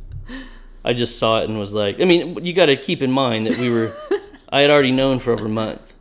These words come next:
Speaker 2: Yeah.
Speaker 1: It's not like the wound, I guess it was still, I, I didn't feel like I was still wounded, though, at this point.
Speaker 2: Uh-huh.
Speaker 1: It was,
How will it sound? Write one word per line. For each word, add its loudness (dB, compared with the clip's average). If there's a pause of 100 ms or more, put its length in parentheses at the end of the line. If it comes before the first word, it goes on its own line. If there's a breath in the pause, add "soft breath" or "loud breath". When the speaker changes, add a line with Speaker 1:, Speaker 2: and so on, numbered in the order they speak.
Speaker 2:
Yeah. -8
Speaker 1:
It's 0
not 2
like -2
the -4
wound, -2 (640)
I -4
guess 2
it -6
was -6
still, 0
I, 4 (360)
I 4
didn't 0
feel 2
like 2
I -2
was -4
still -4
wounded, -4
though, -6
at -18
this -8
point. -14
Speaker 2:
Uh-huh. -12 (160)
Speaker 1:
It -2
was, -4